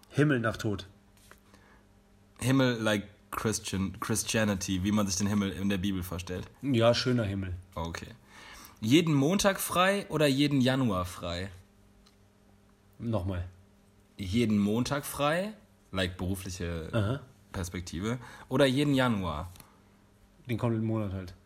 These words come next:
Speaker 2: Den kompletten Monat
Speaker 1: Ja,
Speaker 2: Januar?
Speaker 1: äh, jeden Montag.
Speaker 2: Wegen mehr Tage?
Speaker 1: Äh, nee, und auch wegen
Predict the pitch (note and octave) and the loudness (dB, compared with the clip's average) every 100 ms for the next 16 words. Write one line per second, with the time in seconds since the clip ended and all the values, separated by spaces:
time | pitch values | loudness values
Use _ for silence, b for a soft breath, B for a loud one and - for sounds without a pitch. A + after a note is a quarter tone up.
0 | _ _ - - F#2+ G2 - - G#2+ G#2 | _ _ -20 -8 -4 -4 -6 -6 -4 -2
1 | G2+ G#2 G#2 A2+ G2 F2 E2 A#2+ G#2+ A2+ | -2 -4 -2 -2 -2 -4 -4 -2 0 0
2 | A#2 A#2 A2 F2 - _ _ _ - - | 0 0 -2 -6 -12 _ _ _ -20 -12
3 | F2 G#2 G2+ G2+ F#2+ G2+ F2+ E2+ F2 - | -2 0 2 0 0 -2 -2 -4 -10 -20
4 | _ _ _ _ _ _ _ _ _ A#2+ | _ _ _ _ _ _ _ _ _ -2
5 | A2+ G#2+ G#2+ G#2+ G#2+ A2 A#2 E3+ G3 A2+ | 2 2 2 2 0 -2 0 0 0 -2
6 | A#2+ B2 B2 A#2 A#2 A#2 A#2 | -4 -4 0 2 2 0 -2